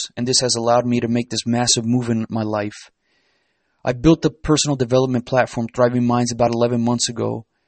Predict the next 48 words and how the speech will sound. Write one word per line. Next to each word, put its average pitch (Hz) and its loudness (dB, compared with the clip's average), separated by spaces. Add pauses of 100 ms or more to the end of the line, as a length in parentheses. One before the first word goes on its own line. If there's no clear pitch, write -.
while 123 0
I 123 4
worked 123 0
to 120 0
have 120 -2
a 117 0
base 120 -2
to 117 -2
start - 0
earning 120 -2
some 117 -2
money, 113 -2 (320)
but 127 4
I 127 4
need 135 2
to 131 0 (260)
dedicate 127 -2
more 117 0
time 113 -2
to 110 -6
it. 107 -6 (640)
It 131 -2
did 160 6
require 143 2
months 135 0
of - -6
conditioning 127 -2
my 120 0
mind 120 0
that 117 0
I 117 4
no 120 2
longer 120 0
will 117 -2
have 120 -2
a 117 -2
steady 120 -2
stream 120 -2
of 110 -4
income 117 -4
flowing 113 -2
in. 110 -6 (1120)
So - 2
I 135 4
started 156 4
to 139 0
shift 147 4
my, 127 2